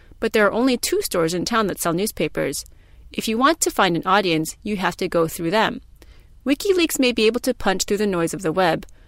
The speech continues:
but it's the exception, not the rule. It doesn't have to be this way. When the web was born,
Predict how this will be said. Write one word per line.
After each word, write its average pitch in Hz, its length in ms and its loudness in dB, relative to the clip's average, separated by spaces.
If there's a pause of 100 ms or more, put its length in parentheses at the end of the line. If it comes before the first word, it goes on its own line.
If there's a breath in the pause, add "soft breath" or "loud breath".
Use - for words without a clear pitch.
(180 soft breath)
but 220 100 0
it's 220 120 -6
the 214 100 -4
exception, - 760 -4
not 170 260 -4
the 160 100 -4
rule. 165 400 2 (1080)
It 214 140 -2
doesn't 269 240 6
have 220 280 0
to 220 80 -2
be 220 160 0
this 196 280 0
way. - 260 -4 (460 soft breath)
When 302 160 4
the 320 100 4
web 247 240 4
was 185 140 2
born, 180 420 0